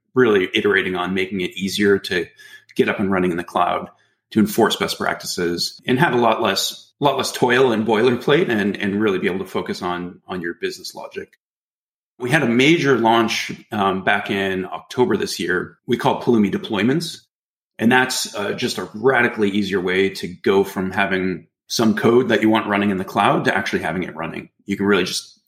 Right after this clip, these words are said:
commit code to a Git repo and then let Pulumi just run with it from there. It's actually built on this foundation that we call the Automation A P I, which has been one of the best kept secrets that Pulumi has to date.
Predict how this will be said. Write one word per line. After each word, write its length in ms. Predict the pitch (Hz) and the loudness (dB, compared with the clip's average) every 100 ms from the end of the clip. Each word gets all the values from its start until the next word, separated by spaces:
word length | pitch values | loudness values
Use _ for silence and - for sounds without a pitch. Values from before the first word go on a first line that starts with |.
| - | -4
commit 340 | - 110 110 | 2 2 2
code 300 | - 95 92 | 2 2 2
to 100 | - | -2
a 60 | 85 | -2
Git 200 | 98 - | -2 0
repo 460 | 98 - 90 90 85 | -2 -2 0 0 0
and 80 | |
then 200 | 90 87 | -2 -4
let 280 | 98 92 - | -4 -4 -6
Pulumi 480 | - 110 95 87 87 | -2 0 2 -2 -4
just 240 | - - | -6 -6
run 240 | 95 98 98 | -4 -2 -2
with 160 | 90 | -4
it 120 | - - | -10 -14
from 140 | 87 | -8
there. 300 | 90 123 - _ _ _ _ | -4 -4 -6 _ _ _ _
It's 120 | 101 170 | -2 0
actually 260 | 160 113 | 2 0
built 300 | 110 127 135 | 2 2 4
on 120 | 117 | 2
this 420 | 98 98 - - _ _ _ | 0 -4 -8 -14 _ _ _
foundation 720 | - 101 95 101 131 180 165 | -2 0 2 0 2 2 4
that 100 | 117 | 2
we 80 | 101 | 0
call 160 | 117 | -2
the 80 | 87 | -2
Automation 480 | 87 98 95 101 101 | -2 -2 -2 -2 -4
A 80 | 98 | -6
P 180 | - 82 | -8 -2
I, 260 | 98 127 | 0 0
which 520 | 113 98 - - - _ | 0 0 -2 -8 -12 _
has 260 | - 117 104 | -4 -2 -2
been 300 | - 110 110 | 0 2 4
one 160 | 127 127 | 4 4
of 80 | |
the 440 | 113 107 101 101 - | 2 2 2 -2 0
best 220 | 151 139 | 0 0
kept 180 | - - | -2 -2
secrets 400 | - 127 175 165 | -2 0 0 0
that 140 | 117 - | -2 2
Pulumi 300 | 120 117 85 | 2 2 0
has 320 | 117 113 - | 0 0 -4
to 100 | 95 | -4
date. 380 | 101 - - | 0 0 -2